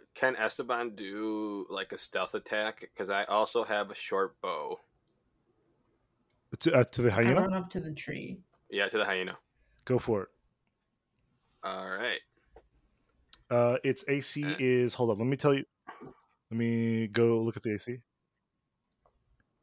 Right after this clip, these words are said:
Speaker 1: All right, and my one D six is rolling, and I got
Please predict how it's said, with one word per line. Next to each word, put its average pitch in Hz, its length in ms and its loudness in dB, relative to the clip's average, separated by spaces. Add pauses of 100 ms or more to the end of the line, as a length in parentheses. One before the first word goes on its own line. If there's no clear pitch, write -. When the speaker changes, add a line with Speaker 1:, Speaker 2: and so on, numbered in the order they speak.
(560)
Speaker 1:
All 98 60 -2
right, 98 480 -2 (240)
and 95 420 -6
my 98 80 -6
one 101 240 -4
D 101 100 -10
six - 360 -4
is 101 180 -10
rolling, 139 800 0 (1900)
and 98 880 -8 (760)
I 101 200 -8
got 98 400 -4